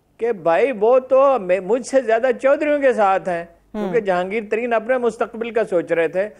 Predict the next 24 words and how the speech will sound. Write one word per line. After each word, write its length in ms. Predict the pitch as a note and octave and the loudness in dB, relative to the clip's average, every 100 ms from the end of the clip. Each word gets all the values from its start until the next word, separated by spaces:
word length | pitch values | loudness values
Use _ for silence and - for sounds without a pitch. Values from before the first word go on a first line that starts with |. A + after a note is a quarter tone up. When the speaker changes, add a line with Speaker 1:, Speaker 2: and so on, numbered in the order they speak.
| _ _ | _ _
Speaker 1:
कौन 240 | C4 C#4 C#4 | 0 2 2
जानता 380 | B3 G#3 F#3 F#3+ | 0 0 0 2
है 140 | F3+ | 2
कि 100 | E3 | 2
जहांगीर 480 | D#3+ D#3+ D#3+ D#3+ D#3+ | 0 0 0 -4 -4
तरीन 220 | E3 E3+ | -4 -4
दिल 160 | D#3 D#3 | -4 -4
की 120 | D#3 | -4
गहराइयों 500 | D3+ D3 C#3 D3+ D#3+ | 0 2 2 0 -4
में 160 | D#3 C#3 | -6 -8
सो-, 100 | D3+ | -8
ये 220 | C#3 F3+ | -6 -6
सोच 280 | - C#3+ D3 | -6 -8 -4
रहे 140 | C#3+ | -4
हों 140 | C3+ C3+ _ _ _ | -4 -6 _ _ _
कि 80 | D#3 | -6
कभी 300 | F#3 F#3 G#3 | -2 2 2
मैं 180 | G3 F#3+ | 2 0
वजीर 320 | F3 F3+ F3 | 2 2 2
आजम 260 | E3+ F3 | 2 0
बन 180 | E3 D3 | -2 -4
जाऊं। 200 | C3+ B2+ C3 - - - - | -4 -8 -10 -20 -20 -20 -14
ये 60 | |
जो 140 | C4+ | -8